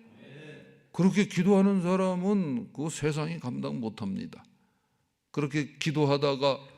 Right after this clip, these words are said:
문 열고 집에 가면서도 계속 기도하세요. 방언의 은사가 있는 사람 방언으로 기도하고, 방언의 은사가 없어도 상관없어요. 계속 기도하는 거예요.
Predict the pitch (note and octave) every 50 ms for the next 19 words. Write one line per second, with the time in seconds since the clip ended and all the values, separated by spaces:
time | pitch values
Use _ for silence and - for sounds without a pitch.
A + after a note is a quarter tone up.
0 | - _ _ A#2 A#2 C#3+ F3 F#3 F3+ F#3 F#3 F3+ F3 F3 F3 C#3 - - D#3+ D#3
1 | F#3+ F3+ E3 E3+ E3 E3+ E3+ D#3+ D#3+ D3+ C#3 D#3 D3+ D3+ - - C#3 D#3+ F3 F3+
2 | F#3 F#3+ F#3+ F#3+ F#3+ F#3 F#3+ F#3+ F#3 F#3 F#3 F#3 F#3 F3+ F3+ D#3+ D#3 D#3 - -
3 | - C3+ C3+ B2+ A2+ G#2+ - - F#2+ F#2+ - _ _ _ _ _ _ _ _ _
4 | _ _ _ _ _ - A2+ C3 E3 F3 F3+ F#3 F3+ F3+ F3+ F3+ F3+ F3+ E3 F3+
5 | F#3 F#3 F3+ F3+ F3 F3+ F3+ F3+ E3 E3 F3 F3+ F3 E3+ D3+ - - C3+ C#3+ D#3+
6 | E3 E3 E3 E3 D#3+ D#3+ D3+ C#3+ - - C#3+ C#3 D3 C#3 C#3 C#3 C#3 C3+ C#3 -
7 | - _ - _ _ _ - D3 F3+ A3 A#3+ A#3+ A#3+ A#3+ A#3 A3+ A#3 A3+ G3+ A#3
8 | A#3+ A3+ A3+ A3 G#3+ - G#3+ A#3 G3+ A3 F#3+ G3 G#3+ G#3+ G#3+ A3+ A3 G#3+ G3+ E3+
9 | - G#3 G3 G3 - G3+ A#3 A#3+ B3 B3 A#3 F#3+ G#3 - - - G3 F3 F3+ D#3
10 | C3 B2 - - - - -